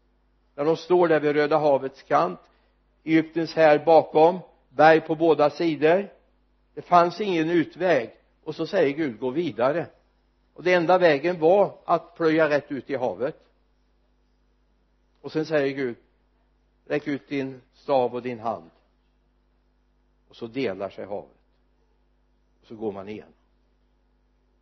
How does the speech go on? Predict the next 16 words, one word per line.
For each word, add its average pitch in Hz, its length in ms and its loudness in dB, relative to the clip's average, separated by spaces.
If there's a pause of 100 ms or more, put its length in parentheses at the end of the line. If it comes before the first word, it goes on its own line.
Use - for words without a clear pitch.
(2250)
Och 139 100 -14
det 156 100 6
jag 165 300 4
fascineras 139 720 -2
av 117 160 -4
gång 110 240 -4
på - 140 -14
gång 117 320 -4
när, 117 300 -4
när 120 120 -10
jag 117 80 -2
har 113 160 0
tänkt 131 400 -12
på 123 60 -12
det 120 80 -6
här, 107 240 -8